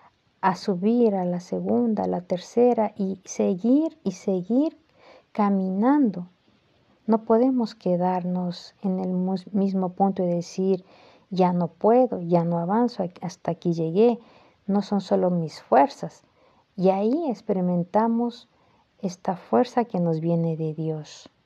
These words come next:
esta gracia que dice, esto que nos hace de nuevo.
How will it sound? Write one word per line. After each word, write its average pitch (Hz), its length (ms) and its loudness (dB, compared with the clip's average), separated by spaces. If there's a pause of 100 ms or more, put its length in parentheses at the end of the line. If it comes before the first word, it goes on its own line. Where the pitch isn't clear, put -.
(300)
esta 170 400 -4
gracia 170 640 0
que 160 200 -6
dice, 151 480 -12 (640)
esto 185 440 -2
que 185 160 -2
nos 170 300 -4
hace 180 520 0 (360)
de 180 220 0
nuevo. 190 520 0